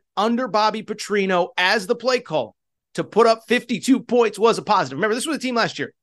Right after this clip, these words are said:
thirty-one against Sam Houston State, fourteen against App State, seventeen against Miami. I'm not gonna go through the whole schedule. Twenty against Bama, twenty-four against South Carolina, ten against Auburn. So, f-,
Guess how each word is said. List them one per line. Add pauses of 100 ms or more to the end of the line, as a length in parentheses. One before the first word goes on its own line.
(180)
thirty-one
against
Sam
Houston
State, (280)
fourteen
against
App
State, (160)
seventeen
against
Miami.
I'm
not
gonna
go
through
the
whole
schedule.
Twenty
against
Bama,
twenty-four
against
South
Carolina, (380)
ten (100)
against (100)
Auburn. (480)
So,
f-,